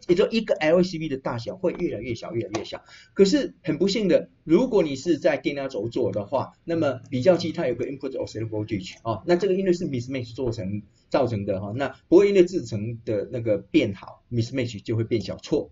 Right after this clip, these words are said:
完全错，OK，哦，所以这个V O S呢，呃，很大，可是你这边一直在，呃，quantization level 一直在缩小当中哈，所以，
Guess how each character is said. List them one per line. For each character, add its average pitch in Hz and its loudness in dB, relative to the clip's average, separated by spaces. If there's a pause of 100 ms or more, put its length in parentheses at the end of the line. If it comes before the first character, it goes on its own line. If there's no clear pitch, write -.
完 123 -2
全 107 -4
错， - -4 (120)
OK， 139 8 (100)
哦， 117 0
所 170 6
以 - 0
这 175 -2
个 165 4
V 170 4
O 180 8
S 175 6
呢， 147 -4 (240)
呃， 107 -6
很 113 0
大， 165 -2 (120)
可 135 -2
是 180 0
你 139 0
这 180 2
边 170 4
一 180 -2
直 127 -16
在， 123 -2 (340)
呃， 107 -10
quantization 131 0
level 135 0
一 127 -10
直 - -18
在 127 -2
缩 117 -2
小 92 -6
当 107 -8
中 104 -8
哈， 104 -8
所 151 -2
以， - -4